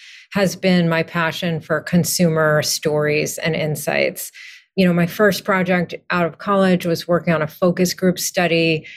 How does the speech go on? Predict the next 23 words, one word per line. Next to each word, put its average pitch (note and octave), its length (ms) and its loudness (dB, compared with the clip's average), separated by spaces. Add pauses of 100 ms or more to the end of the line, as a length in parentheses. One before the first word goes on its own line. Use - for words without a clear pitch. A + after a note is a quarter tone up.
(180)
as F3 120 2
a F3+ 80 4
junior E3+ 380 4
staffer D#3 1000 -2
in D#3+ 120 0
a D3+ 60 -4
public E3 340 -2
health D3+ 420 -2
consulting D#3+ 560 2
firm. E3 540 0 (180)
And E3+ 380 0 (420)
I, F3+ 140 2
you F3+ 180 0
know, E3 280 0
most F#3+ 320 4
recently F#3 840 2
started E3 360 2
working D#3+ 600 -4 (440)
journalistically, F#3 960 4
writing, E3+ 460 2
interviewing, D#3+ 560 0
doing D#3+ 260 0
research D#3+ 720 0